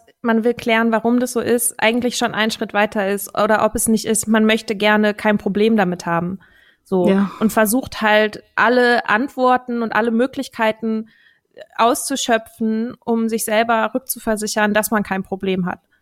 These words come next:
Speaker 2: Mhm.
Speaker 1: So, weil wenn man ein Problem hätte, dann müsste man ja aufhören. So.
Speaker 2: Ja.
Speaker 1: Und das ist letztendlich, glaub ich, das, worauf es halt immer wieder hinausläuft, ne?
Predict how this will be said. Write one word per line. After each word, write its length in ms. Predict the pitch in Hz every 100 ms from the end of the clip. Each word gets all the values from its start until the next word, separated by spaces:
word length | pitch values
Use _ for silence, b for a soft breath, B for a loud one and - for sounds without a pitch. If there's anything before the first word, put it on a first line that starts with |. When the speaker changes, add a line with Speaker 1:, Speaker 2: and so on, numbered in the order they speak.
| _ _ -
Speaker 2:
Mhm. 140 | 214
Speaker 1:
So, 140 | 190 220
weil 280 | 294 208 208
wenn 100 | 220
man 160 | 233
ein 40 | 226
Problem 320 | 208 226 233
hätte, 240 | 240 240
dann 140 | 220 214
müsste 220 | 214 220
man 140 | 196
ja 120 | 190
aufhören. 500 | 185 180 151 131 - - - _ _
So. 280 | - 175 170 214
Speaker 2:
Ja. 200 | 196 185
Speaker 1:
Und 320 | 208 202 202 B B B B B B B B _ _ _
das 180 | 202 269
ist 140 | 254
letztendlich, 560 | 247 240 262 262 262 233
glaub 240 | 233 240
ich, 100 | 226
das, 260 | 233 262 254
worauf 260 | 226 233
es 120 | - 220
halt 120 | 226
immer 300 | 254 254 247
wieder 160 | 262
hinausläuft, 880 | 240 233 233 285 277 190 175 180 -
ne? 80 | 202